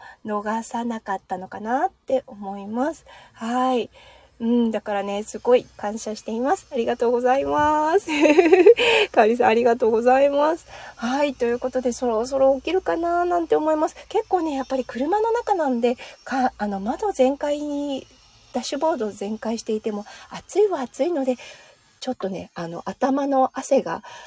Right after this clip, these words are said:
気になり始めました。<laughs> ねえ、なので本当は、あの、香織さん、ありがとうございました。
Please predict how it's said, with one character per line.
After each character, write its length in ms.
気 120
に 120
な 100
り 100
始 220
め 120
ま 140
し 60
た。 200
<laughs> 1040
ね 220
え、 100
な 100
の 140
で 100
本 260
当 120
は、 160
あ 40
の、 320
香 100
織 140
さ 180
ん、 40
あ 60
り 120
が 100
と 120
う 40
ご 80
ざ 180
い 60
ま 160
し 60
た。 180